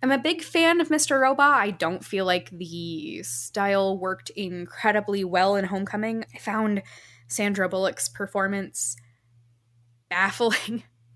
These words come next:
Um, not in a good way. But I,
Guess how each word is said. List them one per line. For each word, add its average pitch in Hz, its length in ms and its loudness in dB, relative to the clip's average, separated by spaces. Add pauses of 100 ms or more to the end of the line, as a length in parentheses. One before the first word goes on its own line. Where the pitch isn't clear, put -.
(520)
Um, 180 280 0 (120)
not 196 180 2
in 151 60 -6
a 190 60 -6
good 233 240 0
way. 220 500 6 (880)
But 220 440 2 (400)
I, 247 180 4